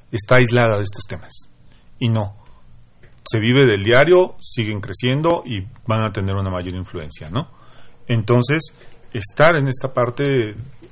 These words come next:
discutirlo, verlo con nuestros pacientes, ver el enfoque que ellos pueden tener, sus nuevas necesidades también, este, que es un área que va a crecer y que nos debemos de formar, ¿no?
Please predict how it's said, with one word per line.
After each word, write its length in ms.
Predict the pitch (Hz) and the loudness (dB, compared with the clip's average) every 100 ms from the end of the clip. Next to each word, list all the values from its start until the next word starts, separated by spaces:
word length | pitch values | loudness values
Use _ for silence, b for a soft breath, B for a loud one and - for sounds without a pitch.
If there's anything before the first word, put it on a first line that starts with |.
| - | -12
discutirlo, 840 | 139 113 110 120 - 147 160 160 | -4 -4 -2 -4 0 0 2 2
verlo 240 | 139 127 131 | 2 2 0
con 140 | 110 | -2
nuestros 280 | 95 - 101 | -6 -8 -8
pacientes, 640 | 95 95 131 135 135 135 131 b b - | -6 -2 0 0 -2 -4 -4 b b -16
ver 240 | - 113 160 | -2 2 4
el 120 | 147 | 4
enfoque 320 | 110 120 113 104 | 0 -4 -8 -6
que 100 | 110 | -6
ellos 140 | 101 - | -6 -6
pueden 320 | 107 101 95 | -4 -2 -4
tener, 320 | 92 92 123 | -6 -6 -6
sus 180 | 131 101 | -6 -10
nuevas 320 | 98 101 104 | -6 -4 -4
necesidades 640 | 95 85 90 - 98 104 98 | -4 -10 -12 -10 -8 -6 -8
también, 440 | - 92 101 123 160 b b b b b - - | -8 -8 -4 -4 -6 b b b b b -20 -8
este, 640 | 127 117 - - 107 104 - | -2 -2 -2 -4 -4 -4 -6
que 180 | - 120 | 0 2
es 140 | 123 143 | 2 2
un 80 | |
área 200 | 131 123 | 2 2
que 120 | 117 101 | 0 0
va 120 | 110 | 2
a 60 | 120 | 2
crecer 380 | 110 101 113 156 - - - - - | -2 -2 -2 -2 -8 -18 -20 -20 -10
y 120 | - | -8
que 100 | 110 | -4
nos 180 | 107 95 | -4 -4
debemos 360 | 92 98 98 92 | -4 -4 -4 -6
de 80 | 87 | -8
formar, 320 | 98 80 78 - - _ _ _ _ | -10 -12 -14 -18 -20 _ _ _ _
¿no? 200 | 90 143 | -12 -12